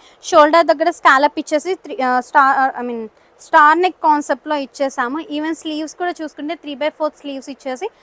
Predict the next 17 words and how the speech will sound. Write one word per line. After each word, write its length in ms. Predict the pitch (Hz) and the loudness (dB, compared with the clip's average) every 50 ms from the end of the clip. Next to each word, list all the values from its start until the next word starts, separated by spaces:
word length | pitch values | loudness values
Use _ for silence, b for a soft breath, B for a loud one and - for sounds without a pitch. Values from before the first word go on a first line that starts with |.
| b b b - | b b b -10
మనకి 300 | 294 302 - - 466 480 - _ _ _ - - | -8 -8 -6 -6 -8 -8 -8 _ _ _ -8 -4
ఔటర్ 320 | 269 269 294 269 311 311 311 | -2 -2 -2 -2 -4 -4 -2
అంతా 320 | 302 285 285 302 294 403 | -4 -4 -6 -6 -8 -6
మనం 240 | 392 359 311 294 294 | -6 -6 -6 -8 -6
ఇలా 100 | 285 294 | -8 -8
స్కాలప్ 500 | 302 - - 277 254 247 254 285 - 320 | -8 -4 -2 0 0 0 0 -2 -4 -6
ఇచ్చేసాము 520 | 294 - - 302 277 - 277 247 247 262 | -12 -6 -6 -6 -4 -2 -4 -4 -4 -8
స్లీవ్స్‌కి. 500 | 247 - 285 269 262 254 - - - 466 _ b b b b b b 277 294 | -12 -10 -10 -10 -10 -10 -12 -12 -12 -12 _ b b b b b b -6 -6
And 200 | 302 302 311 311 | -4 -4 -4 -2
half 460 | 320 339 311 - 311 294 285 285 302 - 370 370 | -2 -4 -2 2 4 6 6 6 4 2 -2 -2
and 100 | 381 381 320 349 | -2 -2 0 2
half, 260 | 339 320 330 - 330 | 0 0 0 0 0
ఆ, 220 | 311 294 277 262 | 2 2 2 0
డబల్ 340 | 254 240 254 233 226 277 294 | 0 0 -2 0 0 -4 -4
షేడెడ్ 320 | - - 339 302 311 311 294 | -4 -8 -8 -4 -4 -4 -4
కాన్సెప్ట్ 540 | - 294 277 269 - 302 277 - 302 294 | -2 -4 -4 -4 -6 -10 -12 -10 -12 -12
తీసేసుకున్నాం. 500 | - 285 269 - 285 269 - 277 302 381 | -10 -10 -10 -8 -8 -10 -8 -6 -8 -8